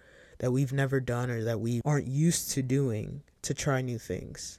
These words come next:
And that's something that I've been embracing more and more in this season of my life, is doing new things. Doing new things, things that I'm not used to, things that are new to me, things that are different,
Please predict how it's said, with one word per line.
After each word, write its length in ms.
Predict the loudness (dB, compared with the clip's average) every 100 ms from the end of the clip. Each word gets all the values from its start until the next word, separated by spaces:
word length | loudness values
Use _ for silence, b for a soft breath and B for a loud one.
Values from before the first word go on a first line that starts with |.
| -10
And 160 | -4 0
that's 160 | 2 2
something 240 | 2 2
that 100 | 2
I've 100 | 2
been 120 | 0
embracing 560 | 0 2 0 0 -4 -4
more 200 | -2 -2
and 80 | -4
more 240 | -4 -4
in 120 | -4
this 160 | -4 -4
season 320 | -4 -4 -4
of 80 | -6
my 100 | -6
life, 320 | -4 -6 -4
is 220 | -6 -6 B B B B -2
doing 340 | 4 4 4
new 140 | 0 0
things. 640 | 0 -2 -2 -8 -14 -16 -20 -20 -20 -20 -8
Doing 300 | -2 0 2
new 140 | 0 -2
things, 580 | -4 -6 -6 -10 -12 -4
things 220 | 0 2
that 100 | 2
I'm 100 | 0
not 200 | -2 -4
used 240 | -4 -6 -4
to, 280 | -4 -2 -4 B B B B -18
things 420 | 0 2 2 0 0
that 160 | -2 -2
are 500 | -2 0 0 0 -4 -10
new 320 | -6 -2 0
to 80 | 0
me, 220 | -2 -4
things 340 | 0 0 0
that 160 | -2 -4 -4
are 500 | -4 -2 -2 -2 -6 -16 -16 -8
different, 500 | -4 -4 -4 -6 -6